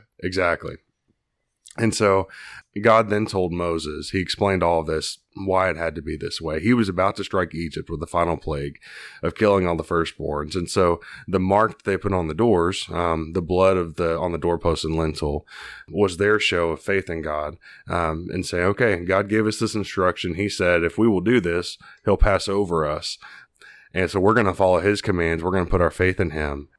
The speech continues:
And so when the angel came through killing the firstborns, that would be the sign to the angel of, "Hey, the-,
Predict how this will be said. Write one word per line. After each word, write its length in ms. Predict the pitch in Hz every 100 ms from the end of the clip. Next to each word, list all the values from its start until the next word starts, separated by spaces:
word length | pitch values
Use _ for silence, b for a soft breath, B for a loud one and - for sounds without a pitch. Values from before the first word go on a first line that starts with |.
| _
And 340 | 98 95 82 82 -
so 180 | - 113
when 180 | 98
the 140 | 90 87
angel 280 | 110 113 107
came 240 | 101 87
through 480 | 80 110 110 90 98
killing 280 | - 120 107
the 60 | 85
firstborns, 600 | 87 85 - 80 78 80
that 140 | 90
would 120 | 90
be 100 | 87
the 120 | 80
sign 280 | 76 90 87
to 80 | 78
the 140 | 78 104
angel 480 | 147 107 80 80 B B B B
of, 380 | - 85 82 76
"Hey, 140 | - 92
the-, 240 | 80 110